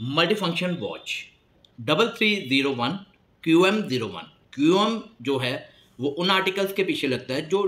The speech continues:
different and unique colors design किए जाते हैं, जैसे कि dark chocolate color, blue color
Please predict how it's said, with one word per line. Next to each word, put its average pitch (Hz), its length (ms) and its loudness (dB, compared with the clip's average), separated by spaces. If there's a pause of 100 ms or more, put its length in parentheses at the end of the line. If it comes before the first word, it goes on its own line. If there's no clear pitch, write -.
(240)
different 156 380 -2
and 185 180 0
unique 151 340 0
colors 123 400 -8
design 117 260 -4
किए 87 240 -18
जाते 71 180 -20
हैं, 64 80 -18
जैसे 117 260 -4
कि 131 200 -6 (640)
dark 123 460 -2 (280)
chocolate 117 340 -4
color, 117 260 -6 (400)
blue 117 300 0
color 117 340 -4